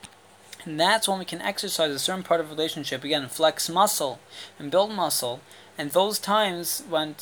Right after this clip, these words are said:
we put it on anyway. You put on the tefillin even when you're not fired up about it. You don't wanna daven mincha, you don't wanna, right, you don't wanna go ahead and learn, v'chule.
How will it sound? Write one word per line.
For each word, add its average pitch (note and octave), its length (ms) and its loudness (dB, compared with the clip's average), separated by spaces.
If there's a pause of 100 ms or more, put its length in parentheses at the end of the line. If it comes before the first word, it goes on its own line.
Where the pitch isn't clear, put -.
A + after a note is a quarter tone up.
(140)
we D#3 80 -4
put E3 200 -4
it E3 60 0
on D3+ 160 4
anyway. B2+ 440 -2
You F3 100 -18
put F3 140 -8
on E3+ 140 0
the D#3 80 -2
tefillin D3+ 320 0
even D#3 240 -6
when D3 100 -2
you're D3 80 -2
not D#3+ 240 0
fired C3+ 320 6
up A#2 140 -2
about A2+ 280 -6
it. - 280 -20 (560)
You C#3+ 80 -2
don't F#3+ 160 8
wanna F#3 200 4
daven C3 260 6
mincha, A#2+ 540 -10
you E3+ 100 -6
don't E3 100 -2
wanna, D3+ 440 2 (360)
right, D#3+ 180 0
you D#3+ 60 -2
don't E3+ 220 0
wanna E3 300 2
go D#3 140 6
ahead D3 240 8
and C#3 320 -6 (1500)
learn, C3 440 4 (840)
v'chule. C#3 360 -6